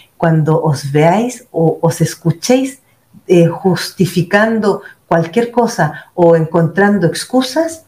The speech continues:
apartad aquello, apartadlo, porque no os va a llevar nunca a, a buen destino, ¿vale? Em,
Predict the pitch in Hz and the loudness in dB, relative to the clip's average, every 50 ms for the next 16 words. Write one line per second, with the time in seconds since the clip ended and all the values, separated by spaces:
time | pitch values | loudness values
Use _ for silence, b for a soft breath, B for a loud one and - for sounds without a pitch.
0 | b b b b b b b b - 160 - - 165 165 - - 202 208 214 214 | b b b b b b b b -4 -4 -2 -2 -4 -4 0 0 2 2 2 0
1 | 214 - - 220 202 156 131 123 - _ _ _ _ 151 - - 165 165 - - | 0 0 0 0 2 0 0 -4 -8 _ _ _ _ -12 -8 -6 -6 -6 -4 -4
2 | 220 226 214 196 196 - 165 - - - 165 156 151 160 160 175 190 208 214 208 | -2 0 0 -2 -2 -2 -4 -6 -4 -2 -2 -2 0 2 2 4 4 2 2 2
3 | - 214 208 208 202 208 202 190 208 240 254 247 - 262 247 247 - 226 220 208 | 2 2 2 2 2 0 0 0 0 0 -2 -2 -2 -2 -2 0 0 -2 -2 -2
4 | - - _ - 208 202 202 240 233 220 196 233 226 - - - 247 226 175 156 | -2 -8 _ -2 0 0 2 2 2 2 0 0 -2 -2 0 2 2 4 4 2
5 | 135 - - B B B B B B B B B _ _ _ _ - 170 196 202 | 0 -2 -6 B B B B B B B B B _ _ _ _ 0 2 2 2
6 | 220 254 262 262 B B B B B B B B B B _ - 175 170 165 165 | 2 0 -4 -6 B B B B B B B B B B _ 2 4 4 6 4
7 | 160 160 165 165 160 156 | 4 4 2 2 2 0